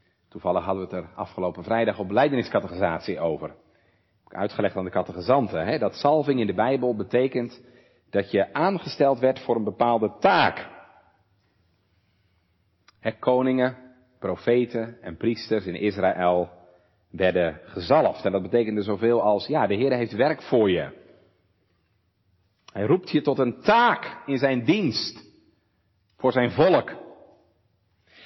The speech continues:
Je zou dus kunnen zeggen, die zalving is een teken van aanstelling. Zoals vroeger in Frankrijk ook, hè, de koningen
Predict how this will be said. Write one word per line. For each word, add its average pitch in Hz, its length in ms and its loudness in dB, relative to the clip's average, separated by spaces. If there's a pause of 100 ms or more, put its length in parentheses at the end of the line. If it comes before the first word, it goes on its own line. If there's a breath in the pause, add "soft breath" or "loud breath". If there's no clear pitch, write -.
(180 loud breath)
Je - 60 -20
zou 220 120 4
dus 220 100 0
kunnen 202 180 4
zeggen, 233 220 2
die 180 120 2
zalving 240 400 4
is 185 100 0
een 180 160 -2
teken 226 320 2
van 170 260 2
aanstelling. 147 1120 2 (3000)
Zoals - 320 -2
vroeger 123 240 -2
in 110 80 -2
Frankrijk 131 540 0
ook, 113 160 -2
hè, 117 80 -4
de 98 140 -8
koningen 120 680 0